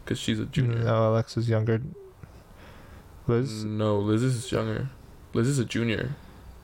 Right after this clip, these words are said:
Speaker 1: And Alexa's a senior.
Speaker 2: Hmm.
Speaker 1: Right? Or is it vice versa?
Speaker 2: No,
Speaker 1: Vice versa?
Speaker 2: well, I think Liz is a senior too.
Speaker 1: Oh, is she?
Speaker 2: I think so.
Speaker 1: What? <laughs>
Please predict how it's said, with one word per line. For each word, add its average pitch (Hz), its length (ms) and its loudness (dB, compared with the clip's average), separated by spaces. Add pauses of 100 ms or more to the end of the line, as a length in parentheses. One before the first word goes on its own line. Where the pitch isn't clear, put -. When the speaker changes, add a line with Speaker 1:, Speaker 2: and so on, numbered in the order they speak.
(600)
Speaker 1:
And - 200 0
Alexa's 110 340 2
a 110 80 0
senior. 107 480 -4 (1600)
Speaker 2:
Hmm. 101 480 4 (480)
Speaker 1:
Right? 127 340 2 (380)
Or 120 80 4
is 147 80 2
it 104 80 0
vice 120 140 4
versa? 131 200 0
Speaker 2:
No, 135 240 4
Speaker 1:
Vice - 140 -8
versa? - 120 -6
Speaker 2:
well, 104 160 2
I 113 60 4
think 156 220 2
Liz 120 240 4
is 104 80 0
a 90 100 0
senior 95 300 0
too. 107 240 0 (1000)
Speaker 1:
Oh, - 240 -2
is 104 140 0
she? 220 260 2 (520)
Speaker 2:
I 104 80 4
think - 340 0
so. 107 280 0
Speaker 1:
What? 208 360 0 (140)
<laughs> 339 300 2